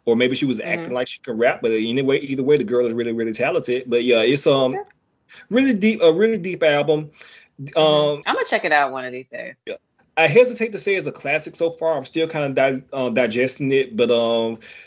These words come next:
Speaker 1: um, listeners, I do wanna shout out another podcast, which I rarely do, but I wanna shout out the, um, Dissect podcast hosted by Cole
Speaker 2: Oh,
Speaker 1: Cushman.
Speaker 2: they're really good.
Speaker 1: Yeah, so Cole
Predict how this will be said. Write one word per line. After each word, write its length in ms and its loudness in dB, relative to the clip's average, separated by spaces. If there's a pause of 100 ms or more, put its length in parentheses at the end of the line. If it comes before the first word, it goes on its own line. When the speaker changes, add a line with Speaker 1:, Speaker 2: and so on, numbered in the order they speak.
(200)
Speaker 1:
um, 280 -4
listeners, 340 0
I 80 2
do 180 2
wanna 180 4
shout 220 0
out 120 2
another 280 0
podcast, 800 0 (240)
which 160 -4
I 40 2
rarely 300 4
do, 220 0
but 140 4
I 40 6
wanna 180 0
shout 200 -2
out 220 2 (160)
the, 280 2
um, 220 0
Dissect 580 0
podcast 600 0
hosted 300 -4
by 100 -2
Cole 340 -2
Speaker 2:
Oh, 120 8
Speaker 1:
Cushman. 300 6
Speaker 2:
they're 200 0
really 300 -4
good. 540 -8 (220)
Speaker 1:
Yeah, 180 -10
so 280 2
Cole 540 4